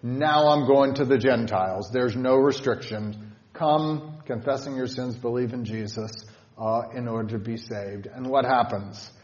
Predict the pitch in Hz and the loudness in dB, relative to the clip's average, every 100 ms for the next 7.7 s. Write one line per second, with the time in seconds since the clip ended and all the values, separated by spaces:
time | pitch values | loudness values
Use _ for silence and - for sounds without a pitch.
0 | _ _ - 175 175 151 160 208 233 170 | _ _ 2 4 6 6 8 8 8 6
1 | 170 170 175 151 185 226 120 123 127 127 | 6 6 6 6 8 6 4 4 2 2
2 | 147 135 135 113 139 160 233 190 127 110 | 2 2 -2 -2 -2 -2 -2 -2 -2 -2
3 | 139 147 151 160 156 - 185 240 107 104 | -2 -2 0 0 0 -4 -4 -2 -4 -10
4 | - - _ 123 123 123 120 113 117 - | -18 -20 _ -10 -8 -8 -10 -14 -20 -20
5 | _ _ _ _ - 160 175 147 165 165 | _ _ _ _ -10 -6 -4 0 0 0
6 | 170 - 226 214 127 131 135 175 170 165 | -4 -4 -2 0 0 0 -4 0 2 2
7 | - 208 185 151 196 214 | 0 2 4 6 4 2